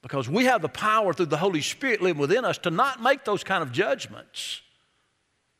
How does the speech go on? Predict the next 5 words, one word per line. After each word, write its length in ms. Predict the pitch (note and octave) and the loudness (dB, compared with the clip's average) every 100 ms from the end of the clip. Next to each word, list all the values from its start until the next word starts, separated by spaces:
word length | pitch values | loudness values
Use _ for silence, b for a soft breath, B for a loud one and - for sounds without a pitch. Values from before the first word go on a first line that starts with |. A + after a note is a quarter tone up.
| _ _ _ _ _ _ _ _ _ | _ _ _ _ _ _ _ _ _
And 80 | D#3 | -2
to 80 | D3+ | 2
make 200 | F3+ E3+ | 2 0
sure 500 | - G#3+ C4 A3 E3+ | -2 0 2 4 4
that 320 | D#3 C#3 - | 2 2 -4